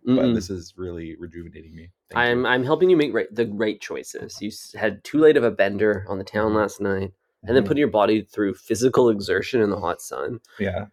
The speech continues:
Speaker 1: Ty and I had a natural wine activation <laughs> yesterday, <laughs> which is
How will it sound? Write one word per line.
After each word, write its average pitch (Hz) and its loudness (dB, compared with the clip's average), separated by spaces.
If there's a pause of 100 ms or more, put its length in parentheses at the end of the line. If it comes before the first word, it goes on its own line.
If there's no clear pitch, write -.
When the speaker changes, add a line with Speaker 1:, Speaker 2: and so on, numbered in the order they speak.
(100)
Speaker 1:
Ty 117 0
and 143 -6
I 156 -4
had 98 -4
a 87 -10
natural 90 -10
wine 82 -12
activation 117 -4
<laughs> - 0
yesterday, - -2 (340)
<laughs> 320 -8
which 110 -4
is 95 -2